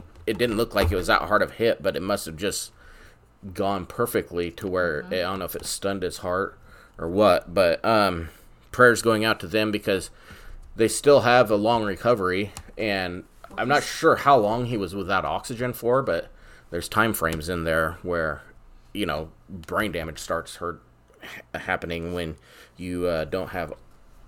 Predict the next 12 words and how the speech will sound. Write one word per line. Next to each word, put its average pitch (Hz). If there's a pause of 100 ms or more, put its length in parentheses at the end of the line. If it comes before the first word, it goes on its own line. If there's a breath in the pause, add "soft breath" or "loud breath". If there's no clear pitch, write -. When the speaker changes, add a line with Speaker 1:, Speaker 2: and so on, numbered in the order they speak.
Speaker 1:
uh, 73 (880)
oxygen. 78 (640 loud breath)
And 117
whoever 254 (240 loud breath)
was, 151
uh, 127
at 147
the 123
Cincinnati 170
Bengals, 156 (520)
uh, 127
stadium, 123